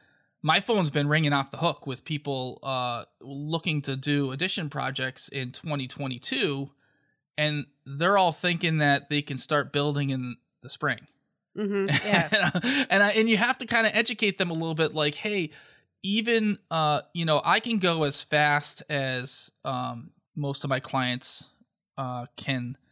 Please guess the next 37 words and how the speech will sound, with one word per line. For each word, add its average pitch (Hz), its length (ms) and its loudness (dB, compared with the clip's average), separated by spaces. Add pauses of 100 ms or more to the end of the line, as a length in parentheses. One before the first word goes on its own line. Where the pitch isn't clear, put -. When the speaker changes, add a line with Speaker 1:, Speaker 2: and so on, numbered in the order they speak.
(280)
Speaker 1:
make 139 320 0
decisions," 143 680 -2
I 139 80 -2
guess 139 260 -2
is 135 100 -6
the 131 100 -6
best 131 220 -4
way 131 120 -2
to 127 60 -4
put 135 240 -6
that. 135 240 4
A, 135 200 0
a - 20 0
lot 147 200 6
of 143 60 2
Speaker 2:
Mm-hmm. - 100 0
Speaker 1:
times 147 200 2
it's 135 140 -8
the - 100 -6
client 135 380 -2
decisions 135 540 -2
and 127 160 -4
sort 135 180 -2
of 131 80 -2
the 143 80 -6
meetings 131 440 -4
going 127 260 -6
back 120 200 -4
and 127 120 -16
forth 131 320 -6
that, 123 260 -6 (400)
that 127 220 -4
take 139 240 -2
the 131 100 -2
longest 135 480 2
time. 160 400 2
But 135 340 -2